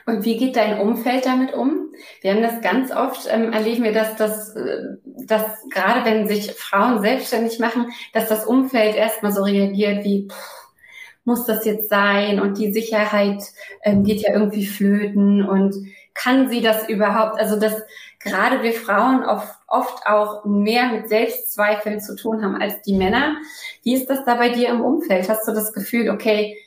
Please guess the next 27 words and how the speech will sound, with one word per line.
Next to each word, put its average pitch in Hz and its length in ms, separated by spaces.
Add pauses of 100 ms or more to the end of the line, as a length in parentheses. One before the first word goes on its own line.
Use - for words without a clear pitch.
(100)
nö, 220 180
alle 214 400
verstehen 226 420
das 220 180
und 202 140
supporten 269 480
das? 247 180 (180)
Oder... 202 520 (420)
Ähm, 208 360
stößt 214 520
du 202 60
da 214 180
auch 302 140
manchmal 247 300
auf 214 120
Un-, 233 240
Unverständnis? 226 720
Und 208 160
wie 233 160
gehst 233 260
du 208 60
damit 196 340
um? 196 380
Also 196 220
sagst 202 280
du - 60
einfach, 202 280